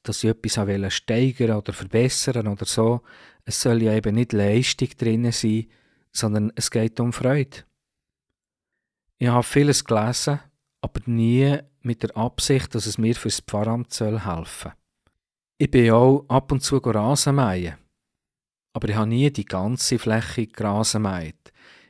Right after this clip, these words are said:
Immer dann, wenn ich gemerkt habe, jetzt mache ich es nicht mehr, weil ich Freude habe an der Natur oder am Draussen sein und am etwas in die Hände nehmen, sondern jetzt kommt die Leistung rein, dass ich mir sage, die drei Büsche muss ich auch noch schneiden, dann habe ich gemerkt,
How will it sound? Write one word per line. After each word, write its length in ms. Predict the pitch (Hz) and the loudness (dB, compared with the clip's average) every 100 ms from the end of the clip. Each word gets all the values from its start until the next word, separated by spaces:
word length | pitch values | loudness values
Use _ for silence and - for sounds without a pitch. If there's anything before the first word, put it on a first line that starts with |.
| - | -2
Immer 220 | 131 135 | 2 4
dann, 260 | 120 143 | 4 4
wenn 120 | 127 120 | 4 2
ich 100 | - | 0
gemerkt 500 | - 127 143 - - | 0 2 2 -2 -2
habe, 180 | 135 - - - - | -2 -4 -16 -18 -10
jetzt 200 | 127 - | -6 0
mache 240 | 120 - | 0 0
ich 60 | 120 | -2
es 60 | |
nicht 100 | 123 | 0
mehr, 140 | 135 120 | 2 2
weil 80 | 104 | 0
ich 80 | |
Freude 500 | - 110 117 143 147 | -2 0 2 2 2
habe 140 | 135 123 | 0 0
an 80 | 107 | -2
der 100 | 98 | -4
Natur 720 | 98 - - 131 139 147 139 | -4 -6 -2 2 4 4 2
oder 300 | 101 - 98 | 0 -4 -6
am 180 | 92 92 - | -6 -8 -2
Draussen 380 | 135 147 - | 0 0 -2
sein 260 | 139 127 120 | -2 0 0
und 340 | 104 98 - | -2 -6 -10
am 120 | 104 101 | -6 -4
etwas 460 | 110 - 107 - | -4 -4 -6 -4
in 100 | 95 - | -8 -8
die 80 | - | -2
Hände 300 | 117 139 160 | 0 0 -2
nehmen, 240 | 123 117 123 - - - _ _ _ | -2 0 -2 -8 -20 -20 _ _ _
sondern 300 | - 107 104 | -6 -2 0
jetzt 220 | 120 - | 0 -2
kommt 260 | - 113 - | -2 -4 -2
die 40 | |
Leistung 460 | 104 123 147 - 131 - | 2 2 2 0 -6 -4
rein, 220 | 113 104 95 | -2 -2 -4
dass 180 | 98 | -6
ich 60 | 104 | -4
mir 80 | 101 | -4
sage, 320 | - 101 98 | -2 -2 -4
die 200 | - 117 | -2 -2
drei 200 | 113 110 | 0 0
Büsche 400 | 110 123 - - | 2 0 0 -2
muss 240 | 107 104 | -2 0
ich 40 | 104 | 0
auch 140 | 120 | 0
noch 120 | 135 | 0
schneiden, 480 | 131 117 117 120 123 - - - _ _ | 0 0 0 0 -4 -8 -16 -20 _ _
dann 120 | 131 | -2
habe 160 | 139 120 | 2 2
ich 80 | - | 0
gemerkt, 600 | 110 107 120 - - | 2 2 2 -2 -16